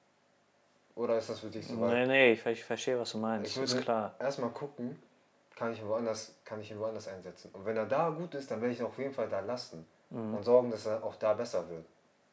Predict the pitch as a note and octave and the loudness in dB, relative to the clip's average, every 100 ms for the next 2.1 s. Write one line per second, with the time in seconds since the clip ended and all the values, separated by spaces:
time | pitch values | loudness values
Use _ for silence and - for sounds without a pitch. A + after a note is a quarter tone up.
0 | _ _ _ _ _ _ _ _ _ _ | _ _ _ _ _ _ _ _ _ _
1 | _ _ _ _ _ _ _ _ - A#2+ | _ _ _ _ _ _ _ _ -10 -4
2 | A2 | -4